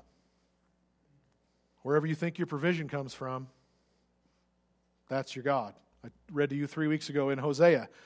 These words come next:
God says, "I gave you wine and grain and water, and you took those things and offered them to other gods, saying that they came from them." God has given us so much, and we waste it on our own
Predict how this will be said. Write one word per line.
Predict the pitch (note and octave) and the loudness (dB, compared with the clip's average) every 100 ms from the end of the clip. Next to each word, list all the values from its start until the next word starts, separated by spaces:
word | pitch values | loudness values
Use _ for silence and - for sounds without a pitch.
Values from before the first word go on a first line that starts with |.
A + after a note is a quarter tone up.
| - | -2
God | D#3 D#3 D3 | 6 6 8
says, | D#3+ C#3+ - | 2 2 4
"I | E3+ G#3+ G3 C3+ - D3+ | 8 10 10 8 0 2
gave | F3 F3 D#3+ | 6 6 4
you | E3 D3+ C#3 - - | 4 4 0 -6 -6
wine | E3+ F3+ F3 E3 D#3 | 6 8 8 6 4
and | D3+ D#3+ | 0 6
grain | E3+ E3 D3+ C#3+ | 6 6 2 -2
and | C#3+ | 4
water, | D#3+ E3 C#3+ C3 - - - | 8 10 8 2 -8 -12 -4
and | D3 | 0
you | D3+ D3 | 4 4
took | D3+ G#3+ G#3+ | 8 8 8
those | F#3+ A3 A3 | 10 10 10
things | - A3 E3 D#3 D3+ - - | 10 10 10 2 -6 -10 -4
and | D#3+ | 2
offered | F3 F#3+ F#3+ E3+ | 6 6 6 4
them | F#3+ | 4
to | F3 | 6
other | G3+ G3+ F#3+ | 8 10 10
gods, | G3 E3+ C#3+ C3+ - - - | 12 12 10 6 -10 -20 -4
saying | - F3+ E3+ | 4 4 4
that | E3 - | 0 2
they | E3 | 2
came | D#3+ F3 E3+ | 4 0 0
from | D#3+ | 2
them." | D#3+ C#3+ - _ _ _ _ _ _ _ _ _ _ _ _ _ _ _ _ _ _ _ | 4 2 0 _ _ _ _ _ _ _ _ _ _ _ _ _ _ _ _ _ _ _
God | E3 E3+ D#3+ | 10 10 10
has | D#3+ C3 | 4 0
given | F3 E3 | 0 2
us | D#3 D3+ - - | 0 -2 -4 -14
so | - - G3 F3 D3 B2+ - | -14 0 6 8 6 0 0
much, | E3+ D#3+ - - - | 4 4 2 -8 -10
and | C#3 | -8
we | C3+ B2+ | -6 -6
waste | B2+ D3 F3 E3 - | 0 4 4 2 -8
it | B2 | -10
on | C3 C3 | -6 -4
our | C3 - | -4 -4
own | D#3+ D#3 D#3 D#3 D#3+ | -2 -2 -2 -4 -8